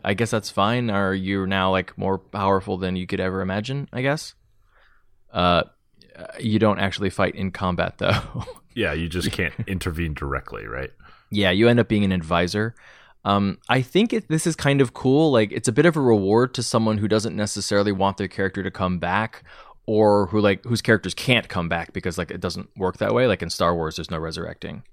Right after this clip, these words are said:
Speaker 2: Right.
Speaker 1: Um, but they could become an N P C controlled by the player and not the G M, right? Like, the G M will feed you information, but, like, you're the one who gets to roleplay them out, or you're the one who, who decides, like,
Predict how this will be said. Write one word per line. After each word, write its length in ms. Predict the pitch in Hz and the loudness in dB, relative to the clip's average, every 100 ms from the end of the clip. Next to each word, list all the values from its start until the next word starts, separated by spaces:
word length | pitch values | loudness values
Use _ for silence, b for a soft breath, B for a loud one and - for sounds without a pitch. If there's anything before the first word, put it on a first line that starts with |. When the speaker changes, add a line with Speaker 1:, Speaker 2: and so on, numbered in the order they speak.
| - | -4
Speaker 2:
Right. 240 | 90 - - b _ - | -2 -2 -8 b _ -4
Speaker 1:
Um, 400 | 92 90 85 - - - | 0 0 -2 -8 -16 -4
but 140 | 107 | -2
they 120 | 98 113 | 2 0
could 160 | 120 | 0
become 300 | 107 - 117 | -2 0 2
an 80 | 107 | 2
N 100 | 107 | 0
P 160 | 107 101 | -2 -4
C 180 | - | -4
controlled 360 | 95 95 - 90 | -4 -4 -2 -2
by 80 | 85 | -4
the 140 | 85 | -6
player 560 | - - 127 135 92 82 | -10 -8 -2 2 2 0
and 180 | 85 95 | -2 -2
not 220 | 87 - | -2 -6
the 80 | 85 | -12
G 260 | - 90 | -8 -4
M, 320 | 87 - 90 - | -4 -6 -14 -14
right? 300 | 92 90 92 | -4 -2 -2
Like, 360 | 87 87 - - _ _ _ _ _ - | -4 -6 -10 -20 _ _ _ _ _ -8
the 100 | 104 | -6
G 220 | 101 110 | -2 0
M 120 | 101 | 0
will 120 | 87 | -2
feed 260 | - 120 107 | -4 -4 -2
you 100 | 104 | -2
information, 760 | 95 - 123 160 - 156 147 120 | -2 -2 0 0 0 -2 -2 0
but, 160 | 95 | 0
like, 160 | 90 90 | 0 0
you're 160 | 113 | 0
the 100 | 120 | 2
one 120 | 110 104 | 2 0
who 60 | |
gets 200 | 101 95 | -2 -4
to 80 | 101 | -4
roleplay 340 | 95 98 90 | -2 -2 -4
them 140 | 90 110 | -6 -2
out, 340 | 127 123 117 | 0 2 4
or 80 | 98 | 2
you're 180 | 95 101 | 0 0
the 120 | 101 | 0
one 140 | 95 | -2
who, 140 | 92 92 | -4 -6
who 200 | 90 95 | -6 -8
decides, 600 | 90 - 90 92 85 - | -6 -2 0 0 -2 -4
like, 340 | 85 82 - | -6 -6 -14